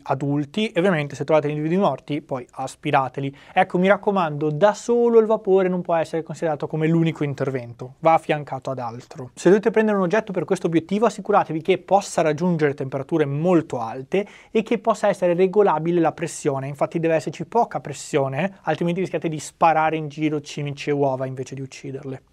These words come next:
L'altro oggetto particolarmente utile è l'aspirapolvere, che deve avere il filtro epa, altrimenti rischiate di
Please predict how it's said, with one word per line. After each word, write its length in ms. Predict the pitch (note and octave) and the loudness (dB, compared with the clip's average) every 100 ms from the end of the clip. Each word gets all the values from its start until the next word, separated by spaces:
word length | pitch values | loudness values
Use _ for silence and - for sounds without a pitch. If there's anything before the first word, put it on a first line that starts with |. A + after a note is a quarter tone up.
| - | 0
L'altro 320 | E3 G3+ G#3 G3+ | 6 6 4 0
oggetto 280 | G#3 G#3 | 0 0
particolarmente 600 | F3+ F#3+ F3+ F3+ F3+ F3 | -2 -2 0 0 2 2
utile 340 | G3 F#3 D#3+ - | 0 2 -2 0
è 100 | F3 | 2
l'aspirapolvere, 840 | E3+ - D3+ C3 - G#3+ G#3+ A#3+ | 2 0 -6 -2 2 4 4 0
che 220 | - F#3+ | 0 0
deve 280 | D#3+ G#3 G#3 | 4 4 4
avere 320 | F#3+ F3 G3+ | 4 6 6
il 100 | F3+ | 6
filtro 540 | D#3 F3+ F3+ - C#3 C3 | 0 -2 -2 -2 -6 -6
epa, 560 | C3+ C#3 - E3+ A#3 | -4 -6 4 6 6
altrimenti 480 | E3 D3+ D3 D#3+ D#3 | 4 -2 -4 -4 -4
rischiate 280 | C#3+ E3 D#3 | -4 -2 -2
di 240 | D#3 E3 | -2 -2